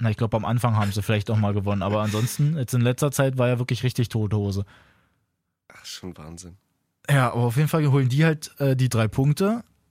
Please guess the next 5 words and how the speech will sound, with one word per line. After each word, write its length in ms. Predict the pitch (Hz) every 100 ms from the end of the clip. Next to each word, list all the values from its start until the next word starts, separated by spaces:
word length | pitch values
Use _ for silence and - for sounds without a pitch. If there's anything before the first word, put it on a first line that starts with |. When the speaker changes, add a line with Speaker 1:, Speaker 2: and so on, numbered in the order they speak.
| _ _ -
Speaker 1:
haben 160 | 107 101
jetzt 160 | 92 -
achtzehn 380 | 123 - 180
Punkte, 520 | 170 170 170 185 185 180
Nürnberg 760 | 123 110 113 139 156 165 170